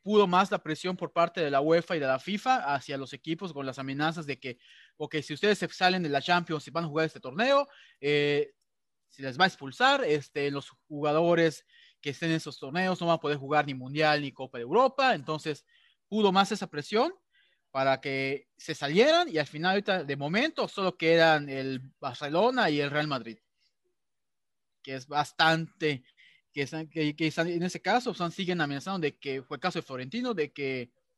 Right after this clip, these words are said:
lo va, esa liga se va a hacer, que esa es la salvación del fútbol. Honestamente, yo no lo veo así. En este caso, ap-, aplaudo la reacción de los aficionados de los equipos ingleses, en este caso, que presionaron para que sus equipos se salgan, porque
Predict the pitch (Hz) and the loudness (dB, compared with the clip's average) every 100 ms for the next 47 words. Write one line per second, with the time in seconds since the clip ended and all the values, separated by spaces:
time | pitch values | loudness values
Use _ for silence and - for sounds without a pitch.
0 | _ _ _ 143 147 175 180 190 185 160 | _ _ _ -6 -2 -2 0 -2 0 2
1 | 190 180 - 143 156 - 233 302 - _ | 2 0 0 0 0 2 0 0 -4 _
2 | _ - 170 208 180 156 147 139 131 147 | _ -6 -4 -2 -4 -2 -2 -4 -6 -10
3 | 127 - 120 117 131 135 180 143 165 226 | -10 -14 -16 -16 -12 -10 -8 -6 -6 -4
4 | - 143 139 123 117 110 - 240 294 _ | -4 -4 -6 -6 -6 -6 -6 -8 -8 _
5 | - - _ _ 135 147 - - 160 160 | -20 -20 _ _ -12 -12 -8 0 0 2
6 | 147 135 - 143 - 165 160 170 170 147 | 0 -2 -4 -12 -6 4 6 6 4 2
7 | 131 139 - 156 156 143 131 - 135 135 | 0 -2 -6 -6 -4 -4 -6 -6 -10 -10
8 | 143 139 147 147 135 127 127 123 147 139 | -8 0 4 4 2 -6 -10 -12 -12 -14
9 | 117 127 143 139 135 131 120 123 147 139 | -12 -4 -2 -2 -6 -8 -10 -14 -14 -14
10 | 131 147 147 147 127 _ _ - _ - | -2 2 2 0 -12 _ _ -20 _ -10
11 | 139 - 156 151 - 143 143 156 202 220 | -10 -4 0 0 -2 -6 2 4 4 2
12 | 175 143 139 131 135 131 151 - - 117 | 0 -4 -4 -10 -16 -14 -14 -14 -20 -8
13 | 139 160 220 277 _ _ _ - 135 - | -2 0 0 -2 _ _ _ -12 -10 -8
14 | 151 | -12